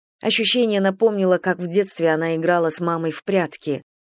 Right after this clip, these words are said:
залезала под пуховое одеяло и не дышала, пока та лихорадочно обыскивала дом.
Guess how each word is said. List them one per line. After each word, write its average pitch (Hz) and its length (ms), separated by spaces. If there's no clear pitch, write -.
залезала 226 520
под 190 200
пуховое 196 500
одеяло 190 540
и 165 100
не 180 140
дышала, 185 500
пока 151 300
та 175 180
лихорадочно 160 760
обыскивала 156 640
дом. 160 420